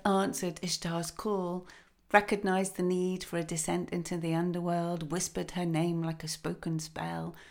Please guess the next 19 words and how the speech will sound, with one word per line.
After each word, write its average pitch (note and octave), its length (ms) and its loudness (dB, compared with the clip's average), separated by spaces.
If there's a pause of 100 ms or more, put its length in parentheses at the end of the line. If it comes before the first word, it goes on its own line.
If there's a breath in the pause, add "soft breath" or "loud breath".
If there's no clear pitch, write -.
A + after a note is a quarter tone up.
(180 loud breath)
alerted G3+ 520 4
myself E3+ 480 0
to E3 100 -4
the D#3+ 80 -2
fact E3 340 0
that - 240 -8
I F3 380 2
get D3 220 -6
to D#3+ 120 -10
choose E3 300 -2
how D3+ 240 -2
I D3+ 120 -4
adorn D#3 500 -2
myself D3 500 -8
on D3 80 -4
the C#3+ 80 -6
way C#3+ 180 -6
out D3+ 240 -6
again. C#3 320 -10